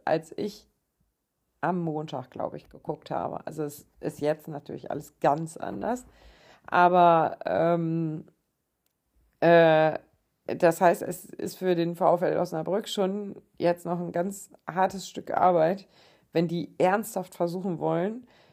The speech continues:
ähm, äh, da die sieben Punkte zu Hansa Rostock einzuholen. Jetzt sind's übrigens nur noch vier. Ähm, und was war denn, wer war denn die dritte Mannschaft, die da war? Boah, scheiße.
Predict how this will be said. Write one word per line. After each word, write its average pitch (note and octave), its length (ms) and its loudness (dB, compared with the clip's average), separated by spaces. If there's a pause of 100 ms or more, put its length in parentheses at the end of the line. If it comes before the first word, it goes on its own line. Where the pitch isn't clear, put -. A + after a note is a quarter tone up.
(180)
ähm, E3 800 2 (920)
äh, D3+ 540 6
da D#3 260 6
die D#3 200 -4
sieben F3+ 260 -6
Punkte F#3 380 -4
zu E3 280 0
Hansa E3 300 0
Rostock F3+ 560 -4
einzuholen. G#3+ 800 0
Jetzt E3 220 -4
sind's C3+ 180 -8
übrigens D3+ 380 -8
nur D#3 80 -8
noch D#3+ 140 -8
vier. G3 280 -10 (460)
Ähm, F#3 720 4 (540)
und E3+ 500 2
was E3 180 -8
war D#3+ 120 -4
denn, E3 340 -6
wer D3+ 200 -6
war E3 120 -2
denn D#3+ 380 -6
die D#3+ 160 -8
dritte E3+ 340 -10
Mannschaft, D3 580 -12
die E3+ 80 -12
da D#3+ 240 -8
war? D#3+ 280 -8 (1400)
Boah, - 220 -16
scheiße. - 560 -10